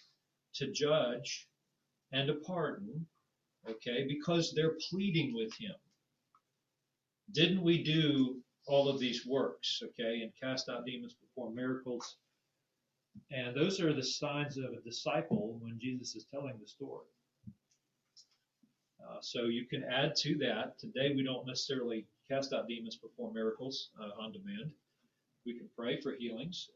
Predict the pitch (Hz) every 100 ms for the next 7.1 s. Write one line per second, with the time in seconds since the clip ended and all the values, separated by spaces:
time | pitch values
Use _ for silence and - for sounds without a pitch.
0 | 101 104 104 - - 110 117 _ - 110
1 | 120 113 - 113 143 165 - - _ _
2 | _ 104 - - _ _ _ _ _ -
3 | 123 - - - _ _ _ - 123 127
4 | 127 - 156 151 98 95 110 107 113 110
5 | - 123 120 120 - - - - _ _
6 | _ _ _ _ _ _ _ _ 123 120
7 | 110